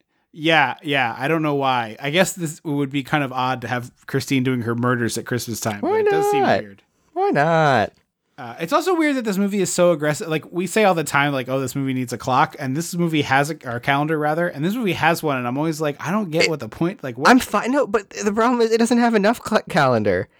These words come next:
Speaker 2: It gives you
Speaker 1: Right.
Speaker 2: three dates, and I was like,
Speaker 1: Yes.
Speaker 2: "I don't know
Speaker 1: Yeah.
Speaker 2: what we're doing."
Speaker 1: What's, what am I, what do I take from that? Yeah. Uh,
Speaker 2: Um,
Speaker 1: but so Arnie's, like, really spiraling here. He picks up Dennis. They're driving. Arnie's drinking and driving and trying to get Dennis to drink. And he's, like, chucking the cans out the window and just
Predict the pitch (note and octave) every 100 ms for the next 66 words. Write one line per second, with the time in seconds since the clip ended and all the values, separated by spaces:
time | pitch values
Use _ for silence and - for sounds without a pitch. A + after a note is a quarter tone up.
0 | _ - F#3 A#3 A3 A#3+ D3+ F3+ G#3+ E3+
1 | E3+ - - - - _ - D#3+ E3 E3+
2 | E3 D3+ A#2+ - - F3 A3+ A3+ - _
3 | _ _ _ - G3 G3+ F3 C#3+ C3+ G#3+
4 | F3+ C3+ A#2+ A2+ A#2+ E3+ F3+ D3 E3+ F3
5 | D3+ D3 E3+ F#3+ F3+ D3+ E3 F#3+ F3+ F3
6 | D#3+ B2 C3+ G#2+ G2 D2+ D3+ G2 A#2 _
7 | _ _ - - _ _ _ - A#2+ G#2+
8 | C#3+ - F3+ F3 F#3+ G#3+ E3+ D3+ D3+ E3
9 | D3+ - - C#3 C#3 C#3 C#3 B2+ C3 B2
10 | B2 B2 C#3+ - C#3 A#2+ B2 B2 B2 -
11 | B2 A#2 B2 A#2+ A#2+ A#2 A#2+ A#2 C3+ B2+
12 | A#2+ A#2 C3 C3 B2+ A#2+ A#2 A#2+ A#2+ B2
13 | A#2 G#2+ B2+ B2 A2 G2+ D#3+ D#3 D3 D3
14 | C#3 C#3 C3+ C3 B2 A#2 A2+ A2+ - D3
15 | - B2 A2 - G3+ F#3 F3 D#3+ D#3+ D#3
16 | D3+ D3 C3+ A#2+